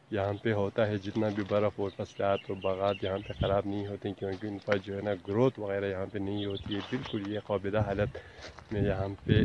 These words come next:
रहते हैं। तो ये आप देख सकते हैं viewers, बर्फ़ जो है ना आपको नज़र यहाँ पे आ रहा है। तो अभी भी मौसम जो है ना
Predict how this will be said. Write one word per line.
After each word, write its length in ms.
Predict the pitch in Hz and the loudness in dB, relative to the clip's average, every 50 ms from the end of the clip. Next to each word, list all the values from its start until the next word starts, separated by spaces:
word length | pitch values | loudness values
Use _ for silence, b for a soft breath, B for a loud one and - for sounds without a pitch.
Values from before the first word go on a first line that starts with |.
| - 107 | 6 2
रहते 480 | 98 98 98 107 98 - - 127 123 117 | 2 2 2 2 0 0 2 4 4 4
हैं। 220 | 117 123 123 123 117 B B B B B B B B - - - - - - - - | 6 6 6 4 4 B B B B B B B B -18 -18 -18 -18 -18 -20 -12 2
तो 480 | - 135 131 131 131 135 139 131 123 117 101 120 | 8 10 10 12 10 10 8 6 4 2 4 4
ये 160 | 123 139 156 | 4 8 10
आप 280 | 151 143 139 - - - 139 127 107 104 - - - | 12 12 12 10 8 2 0 0 0 -2 -10 -2 6
देख 180 | 131 143 151 - | 6 6 6 6
सकते 280 | - 139 - - - | 2 -2 -2 2 2
हैं 120 | 123 113 104 | 2 2 4
viewers, 380 | 107 110 120 117 107 - - 117 101 101 | 2 2 2 2 2 -2 -4 -6 -6 0
बर्फ़ 380 | - 113 113 113 107 - - 107 95 | 2 4 4 4 2 2 -4 -6 -6
जो 160 | 92 104 104 92 | -2 -2 -4 -2
है 120 | 98 104 | -2 -2
ना 160 | 104 104 101 - - - - - - - - - - - 110 | 0 0 0 -2 -4 -14 -18 -20 -20 -20 -16 -14 -8 -2 0
आपको 280 | 107 104 - - 110 101 | 0 0 2 0 0 0
नज़र 440 | 104 101 95 104 104 104 107 101 98 | 2 0 0 0 0 0 0 0 0
यहाँ 260 | 98 101 95 95 104 107 104 | 0 -2 -2 -2 -4 -4 -4
पे 140 | - - - | -2 -2 0
आ 180 | - 101 101 107 | 2 2 2 4
रहा 240 | 110 113 113 110 107 | 6 6 4 4 4
है। 260 | 101 104 104 107 104 - | 2 0 0 0 0 2
तो 180 | 110 101 98 110 - 127 | 4 4 4 4 4 2
अभी 280 | 147 143 147 175 175 147 | 2 2 2 2 0 0
भी 140 | 127 123 117 | 0 0 0
मौसम 420 | 117 113 110 107 - 120 110 110 | 2 2 0 0 0 0 0 0
जो 120 | 104 104 104 | 0 0 -2
है 120 | 98 101 107 | -4 -2 -2
ना 100 | 107 104 | -2 -2